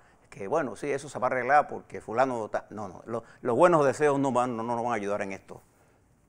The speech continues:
en la realidad. Los números que le doy y las gráficas, si Noemí me ayuda, ayer nos informaron que, eh,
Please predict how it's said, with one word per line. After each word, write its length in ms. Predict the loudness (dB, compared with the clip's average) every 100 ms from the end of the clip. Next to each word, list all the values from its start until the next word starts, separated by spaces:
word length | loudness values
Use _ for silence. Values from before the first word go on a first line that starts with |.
| _
en 100 | -4
la 100 | -4
realidad. 500 | -4 -8 -10 -10 -10 -12 _ _ _ _ 6
Los 200 | 10 12
números 360 | 12 12 10
que 100 | 10
le 80 | 12
doy 220 | 12 12
y 200 | 10 2
las 120 | 0 6
gráficas, 440 | 8 6 2 0
si 140 | 0
Noemí 460 | -4 -2 -2 0 -2
me 120 | -2
ayuda, 380 | -2 0 2 0 -4 -20 -20 _
ayer 380 | 0 6 6 6
nos 160 | 4
informaron 580 | 4 4 4 6 6 4
que, 460 | 6 6 6 4 2
eh, 680 | 2 4 4 2 -2 -12